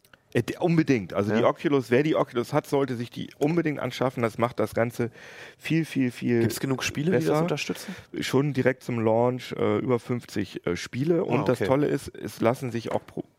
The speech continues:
Speaker 1: problemlos alle H T C Vive-Titel direkt benutzen.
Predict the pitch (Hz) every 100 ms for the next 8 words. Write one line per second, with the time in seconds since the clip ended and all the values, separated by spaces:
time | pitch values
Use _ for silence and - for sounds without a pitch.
0 | _ - 113 120 151 156 139 123 95 123
1 | 120 113 113 - 107 92 107 - - -
2 | 95 95 - - - - 101 98 101 -
3 | - 107 127 - 156